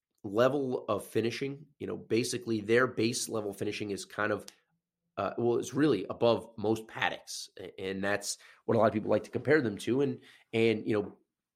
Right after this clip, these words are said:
maybe five years ago, if you were looking at a Patek, I would, uh, I would say, "Hey, you know, m-, m-, maybe look at the same complication from Lange, and you're gonna pay may-, but maybe about half." Now you're paying almost on par,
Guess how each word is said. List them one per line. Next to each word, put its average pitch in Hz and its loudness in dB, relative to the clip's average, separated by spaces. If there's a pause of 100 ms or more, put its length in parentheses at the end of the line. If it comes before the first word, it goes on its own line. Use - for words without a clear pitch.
(380)
maybe 107 -2
five 113 2
years 143 0
ago, 107 2
if 104 0
you 110 0
were 107 -2
looking 107 -4
at 98 -2
a - -8
Patek, 101 0 (100)
I 101 2
would, 98 -2 (440)
uh, 92 0 (840)
I 104 0
would 101 0
say, 101 -4
"Hey, 135 0
you 104 -4
know, 95 -6
m-, 110 -10 (140)
m-, 107 -10 (120)
maybe 107 0
look 110 -2
at 101 0
the 104 -14
same 110 -2
complication 98 -6
from 95 -8
Lange, 117 2
and 95 -4
you're 95 -4
gonna 92 -6
pay 95 -4
may-, 90 -6
but - -10
maybe 95 -2
about 87 0
half." - 0 (580)
Now 196 6
you're 277 0
paying 180 8
almost 170 8
on 123 8
par, 151 0